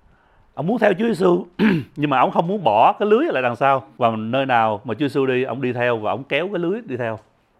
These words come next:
Và lý do ông có thể đưa ra ấy là nếu mà theo Chúa Giêsu mà không thể tiếp tục được nữa thì mình có thể mình quay trở lại để mình đánh cá. Nếu mà Văn làm như vậy á,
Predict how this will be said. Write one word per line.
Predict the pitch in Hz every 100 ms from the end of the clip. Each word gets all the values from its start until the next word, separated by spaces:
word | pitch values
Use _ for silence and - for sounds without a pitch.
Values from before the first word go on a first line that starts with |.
| _ _
Và | 123
lý | 196
do | 220 196 202
ông | 190
có | 202
thể | 175 185
đưa | 185 190
ra | 185 185
ấy | 190
là | 208 165 147 - - _ -
nếu | 190
mà | 294 180
theo | 143 175 180
Chúa | 220
Giêsu | 175 185 185
mà | 160
không | 135 175
thể | 156
tiếp | 208 247
tục | 233
được | 156 160
nữa | 147 220
thì | 160
mình | 160 165
có | 165 220
thể | 165
mình | 202 175
quay | 156 170
trở | 175
lại | 185 139
để | 147
mình | 175
đánh | 151 202
cá. | 190 247 403 349 _ _ _ _ _ _ _
Nếu | 131 160
mà | 175 117 110
Văn | 135 127
làm | 110 104
như | 113
vậy | 98
á, | 104